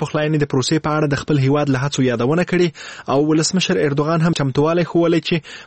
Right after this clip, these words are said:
په افغانستان کې به د سولې د پروسې او د پرمختګ لپاره اړینه همکاري وکړي. پاکستان په داسې حال کې د سیمې په خاصه توګه د افغانستان د سولې او ثبات د هڅو یادونه کوي چې دا هیواد د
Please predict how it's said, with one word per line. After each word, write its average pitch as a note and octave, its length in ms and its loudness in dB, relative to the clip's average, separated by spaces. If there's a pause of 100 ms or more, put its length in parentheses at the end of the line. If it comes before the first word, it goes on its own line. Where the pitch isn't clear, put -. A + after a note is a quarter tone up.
په A#2+ 120 -2
افغانستان C3+ 440 -2
کې F#3+ 140 -2
به - 100 0
د - 100 -4
سولې F3 280 2
د - 80 -4
پروسې C#3 320 0 (140)
او D3 60 2 (120)
د B2+ 120 -4
پرمختګ B2+ 380 -2 (120)
لپاره C#3+ 240 -2 (480)
اړینه D#3 240 0 (100)
همکاري A#2 380 -4
وکړي. C3 200 0 (200)
پاکستان G3+ 340 -2
په F#3+ 100 2
داسې F#3 120 -2
حال F3+ 140 0
کې E3+ 120 0
د - 80 -2
سیمې F3+ 260 2
په D#3 120 -2
خاصه D#3+ 280 -2
توګه D3+ 140 2 (100)
د - 80 -
افغانستان C3+ 460 0
د - 100 -2
سولې E3 280 2
او C3 60 0 (100)
ثبات D3 320 0
د C3+ 100 0
هڅو C#3+ 280 2
یادونه D3 420 0
کوي F3 200 2
چې F#3+ 80 2 (520)
دا F3+ 40 2 (100)
هیواد E3+ 260 2 (120)
د D#3+ 80 0